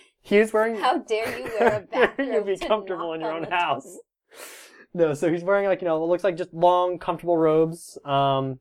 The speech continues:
Speaker 1: but, like, it just, I, I wouldn't know how to describe them. They're of elven make. They are inherently pretty, like, when the sun hits them. There's actually, like, they look like it's, like, a flat, darker emerald green when the sun hits them. There's a, like, there's an under detailing of actually, like, more golden designs in the emerald green.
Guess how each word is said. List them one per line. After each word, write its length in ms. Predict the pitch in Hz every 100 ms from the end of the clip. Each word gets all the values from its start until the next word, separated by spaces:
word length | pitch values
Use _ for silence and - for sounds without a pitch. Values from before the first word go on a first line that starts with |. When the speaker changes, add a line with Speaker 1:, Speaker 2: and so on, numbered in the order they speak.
| -
Speaker 1:
but, 140 | 151
like, 120 | 127
it 60 | 127
just, 200 | 131 - _ _ _ _ _ - - _ _ _ _
I, 120 | 127 113
I 220 | 110 117
wouldn't 240 | 120 117
know 80 | 113
how 80 | 113
to 60 |
describe 300 | 110 - 117
them. 100 | 117 120
They're 120 | 120
of 120 | 117
elven 260 | 131 123 123
make. 340 | 123 127 -
They 160 | 135 123
are 320 | 120 120 120 -
inherently 340 | 170 160 160
pretty, 240 | 151 165 165
like, 140 | 151
when 80 | 151
the 60 | 139
sun 180 | 151
hits 200 | 135 147
them. 220 | - 156 156 _ _ _
There's 180 | 151 139
actually, 220 | 139 151
like, 100 | 131
they 80 | 151
look 160 | 185 208
like 80 |
it's, 100 | 180
like, 80 | 160
a 60 | 160
flat, 440 | - 147 151 147
darker 360 | 131 127 151 143
emerald 320 | 127 127 120
green 260 | 123 135 127
when 140 | 127
the 40 |
sun 160 | 113 123
hits 160 | 123 120
them. 200 | 151 175 -
There's 140 | 139
a, 260 | 127 117 113
like, 200 | 135 123
there's 140 | 127
an 80 | 127
under 420 | 123 123 127 123
detailing 460 | 127 127 135 131 127
of 100 | 120
actually, 160 | 117 127
like, 40 | 110
more 140 | 117
golden 340 | 110 110 113 123
designs 420 | 110 107 113 123
in 200 | 127 120
the 180 | 127 127
emerald 260 | 123 131
green. 320 | 127 135 156